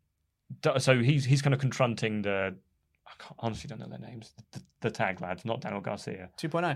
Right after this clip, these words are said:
Speaker 1: Two point oh. That's what I said, isn't it?
Speaker 2: Two point oh thingy was
Speaker 1: Yeah.
Speaker 2: what you said before.
Speaker 1: Uh, Punk was kind of facing off them, and then Alan did one of his suicide dives, took both of them out. But within, like, a second of him doing that, Alan was up again, and they were doing the face-off.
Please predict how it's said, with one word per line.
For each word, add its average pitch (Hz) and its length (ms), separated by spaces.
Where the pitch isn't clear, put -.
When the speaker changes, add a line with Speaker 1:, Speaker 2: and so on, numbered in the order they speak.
Speaker 1:
Two 170 140
point 127 200
oh. - 20
That's 131 200
what 262 80
I - 20
said, 196 180
isn't 120 140
it? 202 120
Speaker 2:
Two 165 160
point 165 140
oh 160 60
thingy 147 460
was 123 100
Speaker 1:
Yeah. 107 80
Speaker 2:
what 135 100
you 131 60
said 131 160
before. 131 340
Speaker 1:
Uh, 135 220
Punk 170 240
was 143 100
kind 160 120
of 135 60
facing 139 260
off 127 100
them, 143 200
and 135 80
then 135 180
Alan 139 240
did 123 140
one 120 140
of 110 60
his 107 100
suicide 107 300
dives, 113 220
took 139 180
both 135 140
of 107 60
them 113 160
out. 101 260
But 123 340
within, 143 280
like, 135 280
a 131 40
second - 480
of 113 80
him 117 120
doing 113 240
that, 104 140
Alan 123 180
was 113 100
up 113 120
again, 104 200
and 101 80
they 101 80
were 98 120
doing 98 180
the 95 40
face-off. 101 480